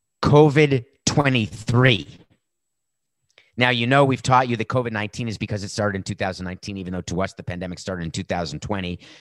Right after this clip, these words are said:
The strain of the virus is covid nineteen. The irony is that a new strain of covid nineteen that's discovered in covid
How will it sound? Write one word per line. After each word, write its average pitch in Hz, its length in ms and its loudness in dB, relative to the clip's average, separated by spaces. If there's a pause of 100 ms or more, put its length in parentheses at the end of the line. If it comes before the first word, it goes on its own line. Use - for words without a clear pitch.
(280)
The 92 80 -6
strain 117 380 -4
of 101 100 -6
the 87 80 -8
virus 101 400 0
is 80 100 -12
covid 98 320 -8
nineteen. 90 640 -10 (240)
The 104 140 -8
irony 113 400 -4
is 110 120 -4
that 104 120 -4
a 95 40 -6
new 117 200 0
strain 113 240 -6
of 90 80 -10
covid 104 240 -4
nineteen 101 340 -6
that's 98 140 -14
discovered 131 400 -6
in 98 100 -10
covid 107 380 -6